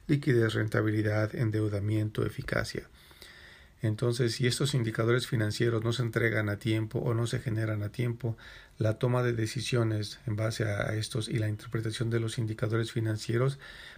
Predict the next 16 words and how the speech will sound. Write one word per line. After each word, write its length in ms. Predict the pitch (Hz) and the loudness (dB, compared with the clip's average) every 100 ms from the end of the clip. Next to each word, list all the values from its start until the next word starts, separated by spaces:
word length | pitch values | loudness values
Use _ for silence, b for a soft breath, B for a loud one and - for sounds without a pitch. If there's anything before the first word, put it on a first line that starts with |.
| - | 2
va 100 | 113 | 6
a 20 | |
llevar 420 | 120 117 113 113 117 - - | 6 6 6 4 2 -10 -2
más 280 | 127 120 | 0 0
tiempo 380 | - 127 117 120 | 0 0 2 0
de 80 | 113 | 0
lo 120 | 110 | 0
normal, 520 | 107 107 107 117 127 B B B B | 0 -2 2 2 2 B B B B
lo 160 | - 117 | -2 2
cual 240 | 120 120 | 4 6
va 60 | 117 | 6
a 40 | |
implicar 640 | 117 113 107 120 117 113 - | 2 0 -2 4 4 2 -4
decisiones 600 | - 131 135 120 127 123 | -2 0 2 2 2 2
incorrectas 760 | 123 113 113 113 113 - 113 107 - - - - _ _ _ - - - - | 0 0 2 2 2 0 -4 -4 -10 -16 -20 -20 _ _ _ -20 -20 -18 -4
o 360 | 113 104 - | -2 0 -4